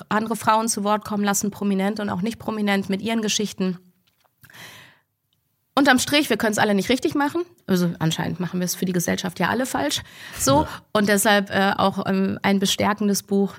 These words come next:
Speaker 1: Ihr wisst schon, warum ihr diesen Weg geht. Ihr habt euch da lange drüber Gedanken gemacht. Macht es einfach. Zeigt der Gesellschaft da draußen den Mittelfinger, weil ihr wisst am besten, was für euch gut ist. Und, ähm, wenn's schief geht oder ein Weg endet,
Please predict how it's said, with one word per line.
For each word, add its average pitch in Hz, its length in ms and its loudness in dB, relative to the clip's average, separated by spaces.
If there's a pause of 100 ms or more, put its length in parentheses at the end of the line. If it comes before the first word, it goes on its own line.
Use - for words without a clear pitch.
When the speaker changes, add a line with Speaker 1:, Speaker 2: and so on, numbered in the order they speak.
Speaker 1:
Ihr 208 160 0
wisst 196 160 0
schon, 208 120 0
warum 185 280 0
ihr 185 100 -2
diesen 185 280 -2
Weg 185 180 -2
geht. 277 320 -2
Ihr 202 100 0
habt 190 160 -4
euch 175 100 -4
da 190 160 -4 (160)
lange 233 340 4
drüber 196 280 0
Gedanken 185 400 -2
gemacht. 175 380 -2
Macht 185 260 -2
es 202 140 -4
einfach. 180 400 -4
Zeigt 185 300 0
der 202 80 0
Gesellschaft 185 580 -2
da 185 80 0
draußen 175 400 0
den 180 100 2
Mittelfinger, 185 560 0
weil 175 140 0
ihr 180 120 0
wisst 185 220 -2
am 180 140 0
besten, 175 420 0
was 185 160 0
für 185 180 -4
euch 175 200 -2
gut 202 180 -2
ist. 165 300 -2 (480)
Und, 175 320 2
ähm, 180 420 0 (720)
wenn's 202 180 0
schief 247 300 2
geht 226 380 0
oder 175 140 2
ein 175 200 2
Weg 185 280 -2
endet, 190 540 2